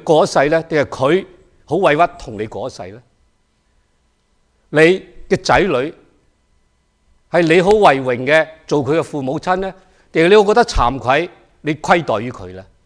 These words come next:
神冇咁樣諗，神驚我哋唔明白，就將佢最重要嘅話俾我哋聽，佢係愛我哋。你唔明呢？你唔領會呢？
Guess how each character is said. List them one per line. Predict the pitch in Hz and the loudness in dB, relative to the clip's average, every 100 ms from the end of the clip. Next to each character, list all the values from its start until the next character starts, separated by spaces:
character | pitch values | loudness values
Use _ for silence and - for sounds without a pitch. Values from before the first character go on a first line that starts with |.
| _ _ _ _ _ _ _ _ _ _ _ _ _ _ _ _ _ | _ _ _ _ _ _ _ _ _ _ _ _ _ _ _ _ _
神 | - 151 160 | -2 0 2
冇 | 190 | 2
咁 | 165 | 4
樣 | 180 | 2
諗， | 143 113 87 - _ _ _ _ _ _ _ _ _ | 0 -2 -8 -20 _ _ _ _ _ _ _ _ _
神 | 160 160 | -2 0
驚 | 247 247 | 4 4
我 | 220 | 4
哋 | 170 | 0
唔 | 127 | -2
明 | 131 131 | -4 -2
白， | 160 156 | 2 2
就 | - 143 | 0 -4
將 | 220 196 | -2 -2
佢 | 160 | -4
最 | - 165 156 156 | -4 -2 -2 -4
重 | - 143 123 | -6 -6 -6
要 | 127 135 | -8 -8
嘅 | 117 120 107 - - - - - | -6 -8 -8 -12 -20 -20 -20 -2
話 | 143 123 | 0 2
俾 | 143 | -2
我 | 127 | -6
哋 | 101 | -4
聽， | 135 110 - - _ _ _ - | -4 -4 -8 -20 _ _ _ -6
佢 | 147 | -2
係 | 123 110 | -2 -2
愛 | 117 117 107 | -4 -4 -4
我 | 101 | -8
哋。 | 95 82 - _ _ _ _ _ _ _ _ | -12 -16 -18 _ _ _ _ _ _ _ _
你 | 117 160 | -4 -4
唔 | 120 | -4
明 | 113 101 101 | -6 -10 -6
呢？ | 139 156 _ _ _ _ _ _ _ _ | -6 -6 _ _ _ _ _ _ _ _
你 | 120 139 | -4 -2
唔 | 139 107 | -2 -4
領 | 113 120 127 | -6 -6 -6
會 | 107 | -6
呢？ | 117 | -6